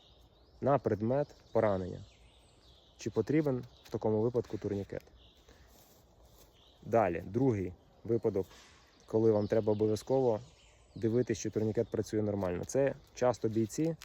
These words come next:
під вогнем, в стресі, з-, ослаблені, чи не мають можливості там нормально працювати, накладають турнікет занадто слабо, тобто не дотягують.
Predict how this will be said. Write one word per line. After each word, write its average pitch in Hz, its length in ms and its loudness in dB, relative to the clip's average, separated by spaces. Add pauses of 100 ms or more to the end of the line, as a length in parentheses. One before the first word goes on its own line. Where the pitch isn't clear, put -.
(1120)
під 120 120 0
вогнем, 131 560 2 (960)
в - 40 -20
стресі, 123 600 0 (400)
з-, 104 440 0
ослаблені, 110 800 2 (720)
чи 110 440 2 (120)
не 110 180 0
мають 107 280 2
можливості 104 560 0
там 98 200 -2
нормально 101 380 0
працювати, 131 640 -2
накладають 120 480 2
турнікет 113 420 0 (240)
занадто 110 500 -2
слабо, 98 440 -2 (400)
тобто 120 220 -2
не 120 120 4
дотягують. 104 520 0